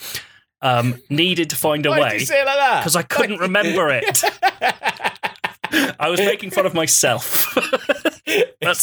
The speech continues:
Speaker 2: sounded like you were making fun of him, but his job.
Speaker 1: that's not how Brazilians speak. Uh, so they needed a way to simultaneously anger the bees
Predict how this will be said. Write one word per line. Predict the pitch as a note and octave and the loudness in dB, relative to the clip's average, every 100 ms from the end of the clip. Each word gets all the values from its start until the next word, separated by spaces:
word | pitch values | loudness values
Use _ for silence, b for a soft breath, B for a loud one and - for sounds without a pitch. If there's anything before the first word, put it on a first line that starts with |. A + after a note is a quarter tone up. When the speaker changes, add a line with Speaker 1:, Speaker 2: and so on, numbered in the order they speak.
| - | 0
Speaker 2:
sounded | G3+ | 2
like | G#3+ D3 | 2 2
you | C3+ | 0
were | C#3 | 2
making | C#3 B2+ C3+ | 0 0 -2
fun | C3+ C#3+ | 0 0
of | C#3 | 2
him, | C#3+ D3+ | 0 0
but | D3 | 0
his | D3+ | -2
job. | B2+ - D#3 F3+ | -4 -4 0 0
Speaker 1:
that's | F#3+ F3+ | 0 0
not | F3+ | 0
how | F#3+ F#3 E3 D#3+ | 2 2 2 0
Brazilians | E3+ E3 C#3+ C#3+ C3 B2+ B2 | 0 2 2 2 2 2 2
speak. | - - A#2+ - - B B B B - | 2 0 -4 -6 -8 B B B B -4
Uh, | C3+ C3+ C3 - C4 C4+ A3+ B _ - | 0 0 0 -4 -6 -6 -8 B _ -4
so | - | 0
they | D#3 D#3+ | 0 0
needed | F#3 E3 | 0 0
a | D#3+ | 0
way | D#3+ D3+ | 0 0
to | C3+ | 2
simultaneously | - F3 D#3+ - D3+ C#3 C#3 C#3+ - | 2 2 0 -2 0 0 0 -2 -2
anger | D#3+ F3 F#3 | -2 0 0
the | C3+ A#2+ | 0 0
bees | A#2 G#2 G#2 - | 0 -2 0 -2